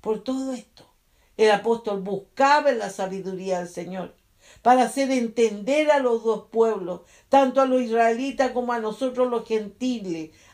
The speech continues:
hablándonos de Agar y Sara, para que en todos alumbre su luz nuestro entendimiento, nos dice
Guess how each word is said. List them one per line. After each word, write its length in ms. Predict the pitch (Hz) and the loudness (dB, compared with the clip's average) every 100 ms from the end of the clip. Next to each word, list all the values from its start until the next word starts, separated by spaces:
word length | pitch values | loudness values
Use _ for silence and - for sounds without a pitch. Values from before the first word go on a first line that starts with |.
| - | 0
hablándonos 880 | 233 220 233 247 262 247 240 240 214 | 2 2 0 -2 -2 -4 -4 -4 -2
de 120 | 214 | -2
Agar 460 | 196 208 233 240 233 - _ _ | -2 -4 -6 -6 -10 -16 _ _
y 140 | - 220 | -12 -10
Sara, 680 | - 247 233 240 175 175 _ _ _ _ _ _ _ _ | -6 -6 -4 -6 -10 -16 _ _ _ _ _ _ _ _
para 380 | 254 262 247 247 | 4 6 4 2
que 160 | 247 | 0
en 200 | 226 208 - | 0 -4 -2
todos 680 | 277 311 320 285 220 220 - _ _ - | 2 4 4 2 2 0 -4 _ _ 0
alumbre 760 | 233 233 247 311 294 262 262 254 | 2 2 2 0 0 -2 -4 -4
su 220 | - 233 | -6 -6
luz 420 | 226 285 285 - | -4 -4 -4 -6
nuestro 420 | 220 254 262 254 | -2 -2 -2 -4
entendimiento, 1120 | 254 240 254 247 247 233 262 269 247 190 190 - _ | -4 0 -2 -2 -8 -4 -2 -2 -4 -6 -6 -10 _
nos 280 | 214 240 190 | -2 0 0
dice 560 | 254 269 - 170 - | -2 -2 -4 -16 -18